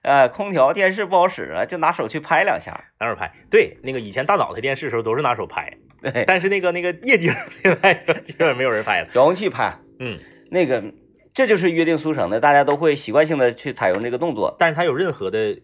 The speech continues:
Speaker 2: 科学性吗？
Speaker 1: 没有。
Speaker 2: 没有。
Speaker 1: 除非是，就是它拍这一下子吧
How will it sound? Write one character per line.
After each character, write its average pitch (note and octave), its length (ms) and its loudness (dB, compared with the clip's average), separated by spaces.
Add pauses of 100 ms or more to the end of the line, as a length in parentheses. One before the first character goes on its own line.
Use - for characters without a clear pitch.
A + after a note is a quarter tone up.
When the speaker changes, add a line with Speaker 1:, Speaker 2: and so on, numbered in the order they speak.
Speaker 2:
科 B2 240 -4
学 E2+ 120 -8
性 F2+ 140 -10
吗？ D#2+ 260 -16
Speaker 1:
没 A#2 120 -4
有。 G#2 200 2
Speaker 2:
没 G#2 140 -8
有。 F#2 200 -10 (380)
Speaker 1:
除 G#3+ 140 -6
非 B3+ 100 6
是， A3+ 140 -2
就 B3+ 180 -4
是 A#3 260 -6 (520)
它 A3+ 120 0
拍 A3 280 0
这 A#3 80 -4
一 F3 120 -2
下 F3+ 240 4
子 A#2+ 80 4
吧 F2 360 0